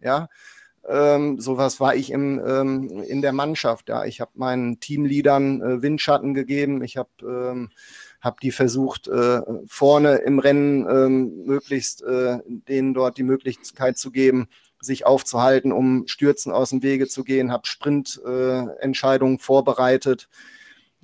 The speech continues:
Ähm, das sind so Aufgaben, die man dann entsprechend, ähm, äh, machen musste an meiner Stelle seinerzeit. Und ob dann,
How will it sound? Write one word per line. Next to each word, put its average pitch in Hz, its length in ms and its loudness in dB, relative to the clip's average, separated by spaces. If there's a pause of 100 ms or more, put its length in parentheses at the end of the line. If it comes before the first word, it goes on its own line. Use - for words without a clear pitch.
Ähm, 123 500 0
das 135 200 0
sind 139 140 0
so - 140 2
Aufgaben, 139 480 -2
die 131 80 -10
man 131 220 -6
dann 135 300 -4
entsprechend, 131 800 -4
ähm, 123 480 0
äh, 104 360 -10
machen 143 340 2
musste 131 360 2
an 127 100 -2
meiner 123 300 0
Stelle 113 340 -2
seinerzeit. 110 600 -4
Und 127 140 -6
ob - 180 -4
dann, 123 280 -2